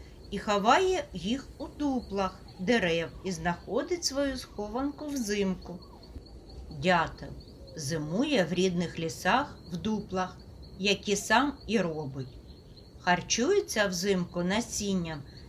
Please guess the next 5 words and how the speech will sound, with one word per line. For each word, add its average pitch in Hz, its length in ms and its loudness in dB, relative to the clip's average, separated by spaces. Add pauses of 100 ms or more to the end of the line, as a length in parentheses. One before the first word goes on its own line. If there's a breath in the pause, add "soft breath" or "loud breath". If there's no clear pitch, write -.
ялинових 190 840 4
та 196 180 2
соснових 233 680 2
шишок. - 600 0 (880)
Дятел 196 440 6